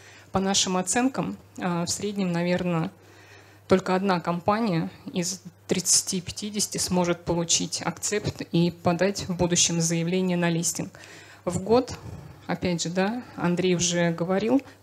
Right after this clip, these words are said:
что в Канаде размещаются еженедельно три-четыре, а, проекта. Мы полагаем, что в России мы будем идти шаг за шагом, да, пять-пятьдесят эмитентов — это прям вот какая-то среднесрочная перспектива, но тем не менее мы будем идти в эту сторону.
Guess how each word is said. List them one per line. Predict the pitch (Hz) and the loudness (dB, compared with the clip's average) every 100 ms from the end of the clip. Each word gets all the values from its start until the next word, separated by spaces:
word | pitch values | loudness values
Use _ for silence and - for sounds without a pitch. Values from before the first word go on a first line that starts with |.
| - | -10
что | - 151 | -6 -4
в | - | -2
Канаде | 180 180 175 165 | 2 4 4 2
размещаются | 160 175 170 - 170 165 180 | 0 0 0 2 2 2 0
еженедельно | 180 175 180 175 180 175 165 | 2 2 2 2 4 4 2
три-четыре, | 165 180 170 - - 185 170 175 - - - - - - | 0 -2 0 2 2 0 -2 -4 -10 -20 -20 -20 -20 -2
а, | 165 | 0
проекта. | 165 180 185 247 - - | 4 4 4 2 0 -4
Мы | 175 190 196 | -4 -2 -2
полагаем, | - 180 175 190 196 190 | 0 0 2 2 2 2
что | - 175 170 | 0 2 2
в | 170 | 2
России | 185 180 - 185 165 | 0 0 0 2 2
мы | 165 170 175 | 0 0 -2
будем | 175 165 165 | -2 0 0
идти | 170 - 165 | 0 -2 -2
шаг | 160 180 170 | 0 0 0
за | 175 | 0
шагом, | 170 226 254 190 165 | 0 4 4 4 2
да, | 180 | 2
пять-пятьдесят | 190 - 175 165 - 165 175 - 165 - | 0 0 -2 -2 -6 -2 0 0 0 -2
эмитентов — | 175 165 180 160 - 160 | -4 -2 -2 -2 -4 -10
это | 165 - | -10 -8
прям | - 165 | -4 -2
вот | 160 - - - - - - | -4 -8 -18 -20 -20 -20 -6
какая-то | - - 175 165 - | -4 0 0 0 -2
среднесрочная | - 190 196 - 180 - 190 170 | -2 0 0 0 2 2 2 0
перспектива, | - - 196 - 269 254 | -2 -2 -2 0 0 0
но | 185 180 | 0 0
тем | - 180 | 0 0
не | 180 | 2
менее | 185 247 196 - - - - - | 2 2 0 -2 -14 -20 -20 0
мы | 196 190 | 2 4
будем | 185 208 190 170 | 2 2 2 0
идти | 175 - 214 | 0 -2 2
в | 175 | 4
эту | 175 | 4
сторону. | - - 160 156 160 | 2 -2 -2 0 0